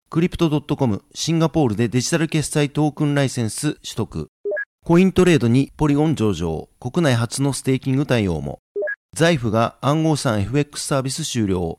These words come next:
第一種金融商品取引業の廃止も決定。スイのミステンラボ、エフワン、オラクルレッドブルレーシングと複数年のパートナーシップ契約。アメリカジェミナイがユーエーイーでのライセンス取得手続きを開始。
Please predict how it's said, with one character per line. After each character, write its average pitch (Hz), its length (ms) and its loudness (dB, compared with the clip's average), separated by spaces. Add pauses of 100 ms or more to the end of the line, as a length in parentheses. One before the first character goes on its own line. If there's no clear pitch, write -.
(140)
第 151 240 2
一 123 260 -6
種 101 140 -4
金 147 300 0
融 160 100 2
商 139 220 0
品 117 180 -2
取 151 220 -2
引 147 240 -6
業 131 160 2
の 147 80 0
廃 131 180 0
止 139 140 -4
も 156 100 -2
決 - 180 -6
定。 85 380 -6 (560)
ス - 240 -2
イ 180 100 4
の 123 220 0
ミ 127 100 -2
ス - 100 -8
テ 151 160 0
ン 143 60 0
ラ 131 120 0
ボ、 85 160 -4 (160)
エ 120 60 -2
フ 147 180 0
ワ 147 140 4
ン、 139 160 -4
オ 127 100 0
ラ 156 100 2
ク 165 120 0
ル 151 100 2
レ 147 100 2
ッ 135 80 -2
ド 143 120 0
ブ 143 100 0
ル 147 100 2
レ 143 100 2
ー - 40 0
シ - 140 -8
ン 98 40 -2
グ 95 100 -2
と 123 260 -2
複 - 200 -14
数 160 180 0
年 113 220 0
の 123 120 0
パ 123 160 0
ー 135 40 0
ト 139 120 -4
ナ 139 80 0
ー 127 40 -2
シ - 120 -8
ッ - 100 -8
プ 160 80 -6
契 107 180 -2
約。 - 280 -8 (560)
ア 135 120 0
メ 165 80 4
リ 170 80 0
カ 165 140 2
ジ 143 100 0
ェ 160 40 4
ミ 160 80 2
ナ 123 100 2
イ 101 80 0
が 110 280 0
ユ 147 200 2
ー 156 40 4
エ 156 100 2
ー 156 120 2
イ 143 40 2
ー - 20 0
で 120 120 0
の 104 200 0
ラ 120 120 0
イ 135 40 0
セ 139 160 -4
ン - 20 -2
ス 127 140 -8
取 - 60 -10
得 - 220 -8
手 127 120 -10
続 123 180 -4
き 139 160 -2
を 139 60 0
開 95 180 -2
始。 - 240 -8